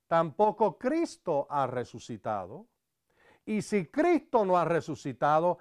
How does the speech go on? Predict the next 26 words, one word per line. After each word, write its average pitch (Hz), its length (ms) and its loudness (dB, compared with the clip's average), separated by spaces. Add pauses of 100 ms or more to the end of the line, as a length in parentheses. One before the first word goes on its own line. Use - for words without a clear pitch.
(220)
vana 277 560 2
es 247 40 0
nuestra 208 400 -2
predicación 160 800 -4 (680)
vana 285 340 4
también 233 440 0
es 196 80 2
la 196 160 2
fe 190 180 0
de 170 60 -4
ustedes, 156 540 -4 (680)
y 127 80 -2
aún 202 240 2
somos 233 340 2
hallados 208 480 2
falsos 220 360 0
testigos 214 500 -4
de 180 140 -2
Dios, 294 400 2 (320)
de 185 120 -2
Dios, 277 380 2
porque 190 280 -2
hemos 208 200 2
atestiguado 208 880 0
de 156 200 -4
Dios 147 460 -4